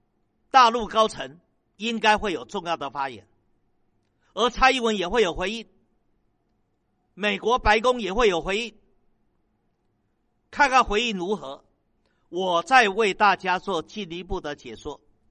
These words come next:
台海的情势诡谲多变，风云莫测，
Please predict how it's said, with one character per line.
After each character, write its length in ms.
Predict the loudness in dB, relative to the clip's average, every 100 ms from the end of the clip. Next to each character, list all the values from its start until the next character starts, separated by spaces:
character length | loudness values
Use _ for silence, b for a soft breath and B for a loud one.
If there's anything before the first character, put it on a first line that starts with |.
| _ _ _ _ _ _ _ _ _ _ _ _ _ _ _
台 240 | 0 4 4
海 280 | 2 -2
的 140 | -6 -12
情 280 | -10 -8 -8
势 120 | -10 -18 _ _ _ _ _ _ _ _ _ _
诡 320 | -2 -2 -4
谲 240 | -2 -2 0
多 220 | -2 -4
变， 220 | -8 -12 _ _ _ _ _ _ _ _
风 340 | 2 2 -2
云 160 | -4 -6
莫 240 | -6 -6
测， 240 | -6 -12